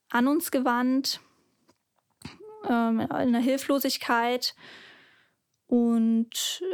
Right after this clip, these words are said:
ähm, genau, im Beratungsprozess, äh, formulieren wir immer so ein bisschen so ein Ziel, so einen Auftrag. Was können wir in dieser, in dieser Kurzzeitberatung erreichen? Und hier war es das Ziel,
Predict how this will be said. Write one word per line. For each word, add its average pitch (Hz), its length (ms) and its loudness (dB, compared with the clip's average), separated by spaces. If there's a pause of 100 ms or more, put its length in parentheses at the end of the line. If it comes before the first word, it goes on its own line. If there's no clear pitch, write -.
ähm, 247 680 0 (420)
genau, 208 260 0
im 214 100 0
Beratungsprozess, 240 1080 0 (760)
äh, - 480 -2 (680)
formulieren 240 520 4
wir 226 80 0
immer 226 180 0
so 214 80 0
ein 214 100 2
bisschen 233 240 -2
so 214 60 0
ein 208 200 0
Ziel, 311 460 0
so 247 60 2
einen 233 80 0
Auftrag. 247 920 -2 (380)
Was 240 180 0
können 233 280 2
wir 226 300 2
in 220 200 0
dieser, 214 680 0 (460)
in 233 120 2
dieser 226 180 2
Kurzzeitberatung 233 1120 0
erreichen? 240 680 0 (480)
Und 247 160 2
hier 240 180 2
war 220 160 2
es 226 200 -6
das - 280 -6
Ziel, 226 640 2